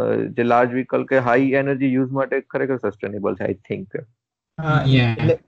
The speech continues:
Speaker 2: even આમાં એક વસ્તુ એડ કરું કે, અ, હમણાં જ લેટેસ્ટ મને ખબર પડી કે અહીંયા જર્મનીમાં એક કંપની છે,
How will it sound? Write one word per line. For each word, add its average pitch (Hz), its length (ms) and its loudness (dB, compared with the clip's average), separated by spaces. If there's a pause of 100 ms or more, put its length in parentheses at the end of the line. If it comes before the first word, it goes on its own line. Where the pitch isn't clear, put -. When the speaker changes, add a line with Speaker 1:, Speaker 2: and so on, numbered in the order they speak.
(160)
Speaker 2:
even 156 140 2
આમાં 175 280 0
એક 175 140 -2
વસ્તુ 160 200 0
એડ 151 140 2
કરું 151 220 -2 (220)
કે, 139 420 0
અ, 147 300 -10 (400)
હમણાં 156 280 4
જ - 20 -4
લેટેસ્ટ 147 320 0
મને 143 160 0
ખબર 143 280 -2
પડી 139 220 -4
કે 135 260 0 (300)
અહીંયા 151 220 4
જર્મનીમાં 147 480 4
એક 151 100 -2
કંપની 147 340 -2
છે, 151 200 -4